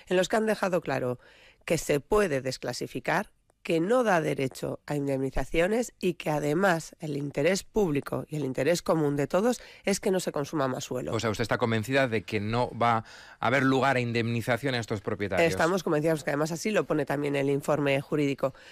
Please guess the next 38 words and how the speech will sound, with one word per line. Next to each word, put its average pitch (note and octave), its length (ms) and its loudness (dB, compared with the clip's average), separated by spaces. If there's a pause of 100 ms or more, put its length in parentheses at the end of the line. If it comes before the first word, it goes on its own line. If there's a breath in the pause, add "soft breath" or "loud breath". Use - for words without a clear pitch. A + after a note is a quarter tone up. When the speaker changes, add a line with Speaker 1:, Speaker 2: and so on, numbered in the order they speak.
(280 loud breath)
Speaker 1:
Aquí - 220 0
hay F#3+ 40 2
que A#3 80 0
explicar. D3 560 -2 (200)
En C#3+ 220 0
el C3+ 320 -2
plan F#3+ 800 2
general E3+ 420 4
actual, F3 580 0
el C#3+ 140 -10
que B2+ 80 -10
tenemos D3 280 -2
vigente D#3+ 340 2
del C#3+ 100 4
año D#3+ 240 2
dos D#3+ 160 2
mil D#3+ 160 0
tres, F3 320 0 (100)
hizo F#3 300 0
un G3 140 -2
consumo F3+ 640 0
extensivo E3+ 920 0
de C#3 200 -2
terreno. B2 480 0 (240 loud breath)
Estamos E3+ 320 2
hablando F#3 320 2
que E3+ 100 -2
se - 100 -8
consumió D#3 520 2
un F#3 120 2
cuarenta F3 520 2
por - 160 -6
ciento D#3 280 0
de B2+ 140 2
terreno D3 400 2
en C#3 80 2
nuestra C3 280 -2
ciudad, F3 380 2